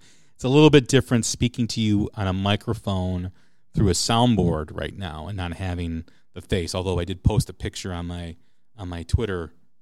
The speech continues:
feed of myself, I think it's still accessible. A little different than doing a physically seen show in comfort, you know, your mannerisms, your facial expressions. So it's a matter of getting comfortable, and I look forward to doing that,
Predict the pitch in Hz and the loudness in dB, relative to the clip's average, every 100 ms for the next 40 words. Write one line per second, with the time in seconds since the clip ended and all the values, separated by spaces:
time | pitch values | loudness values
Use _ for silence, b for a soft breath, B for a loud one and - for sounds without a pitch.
0 | - 101 90 82 80 - 90 85 - 90 | -14 -8 -8 -8 -10 -8 -8 -8 -10 -10
1 | 87 - - 95 85 - - 80 87 82 | -10 -10 -6 -4 -4 -6 -6 -6 -6 -8
2 | 85 - - - - b b b b b | -10 -12 -20 -20 -20 b b b b b
3 | - - - 180 208 185 - 160 135 139 | -20 -20 -2 6 8 8 4 0 -2 -2
4 | 131 131 123 135 131 131 117 113 113 110 | 2 2 2 2 0 -2 -2 0 2 2
5 | 107 104 107 - - - - - - - | 2 0 -4 -10 -20 -20 -20 -20 -20 -20
6 | - - 147 131 127 123 - - 131 127 | -20 -8 -4 -4 -2 -4 -4 -4 -2 -2
7 | 123 110 - 120 110 95 87 - - - | -2 -2 -4 -2 -2 -2 -6 -10 -20 -20
8 | - - 110 95 - 110 - - - 113 | -20 -12 -10 -8 -6 -6 -6 -18 -14 -8
9 | 92 98 101 - - 92 101 110 110 110 | -6 -4 -6 -10 -10 -4 -2 0 2 0
10 | 101 107 - - 110 107 107 98 - 110 | 0 -4 -6 -4 -2 -2 -4 -4 -2 -2
11 | 104 107 98 - 95 90 90 b b b | -2 -6 -6 -4 -4 -4 -6 b b b
12 | - 170 165 165 131 143 131 131 127 131 | -10 0 4 4 2 0 2 0 -2 0
13 | 127 113 107 - 117 107 98 113 113 113 | 2 2 -2 -4 -4 -2 -4 -2 0 0
14 | 113 113 | -2 -4